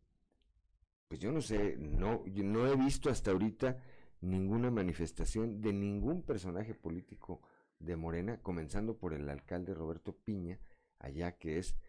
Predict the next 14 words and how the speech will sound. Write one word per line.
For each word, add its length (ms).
como 480
el, 360
eh, 460
así 180
como, 240
como 220
dicen 280
los 120
priistas, 360
el 120
primer 340
priista 460
del 140
municipio, 560